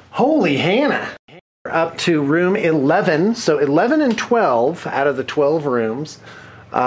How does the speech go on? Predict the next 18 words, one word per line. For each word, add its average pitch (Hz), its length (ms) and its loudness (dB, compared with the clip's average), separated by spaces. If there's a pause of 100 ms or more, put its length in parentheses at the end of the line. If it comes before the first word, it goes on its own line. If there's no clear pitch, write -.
(140)
are 127 120 2
both, 143 440 0
uh, 127 320 2
slightly 196 500 0
larger, 180 580 0 (100)
nice 143 280 -2
hardwood 170 480 2
floors. 165 640 0 (800)
And, 127 480 0
uh, 135 360 0
they've, 135 220 -2
there's 139 320 0
two 262 240 0
bunks 214 380 0
in 151 80 0
here, 151 160 0
but 143 140 -2
these, 226 340 -2